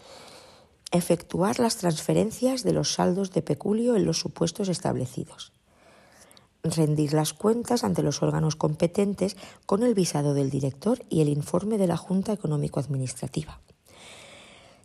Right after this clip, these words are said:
Según el artículo doscientos setenta y nueve del Reglamento de mil novecientos ochenta y uno, el administrador, además,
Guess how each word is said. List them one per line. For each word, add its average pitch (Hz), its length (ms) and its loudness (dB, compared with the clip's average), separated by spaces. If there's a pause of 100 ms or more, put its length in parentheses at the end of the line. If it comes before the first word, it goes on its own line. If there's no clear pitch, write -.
(340)
Según 185 380 4
el 247 100 0
artículo 175 560 2
doscientos 160 560 0
setenta 151 400 2
y 147 60 4
nueve 165 260 4
del 135 140 0
Reglamento 139 580 2
de 165 80 4
mil 156 160 4
novecientos 151 560 0
ochenta 143 400 -4
y 156 80 -2
uno, 185 240 0 (800)
el 170 100 4
administrador, 151 880 2
además, 156 500 0